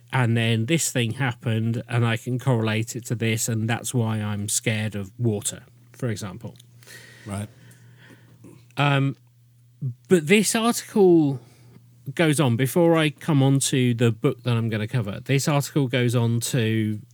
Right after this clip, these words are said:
Speaker 1: speak about some of the really common, uh, I guess, statements that a young child might make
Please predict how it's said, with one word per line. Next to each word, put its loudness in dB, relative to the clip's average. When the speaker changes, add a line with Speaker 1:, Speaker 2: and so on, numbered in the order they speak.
Speaker 1:
speak 0
about -2
some 4
of 4
the 2
really 2
common, 4
uh, 2
I 0
guess, 0
statements 0
that 2
a 2
young 4
child 0
might 2
make -2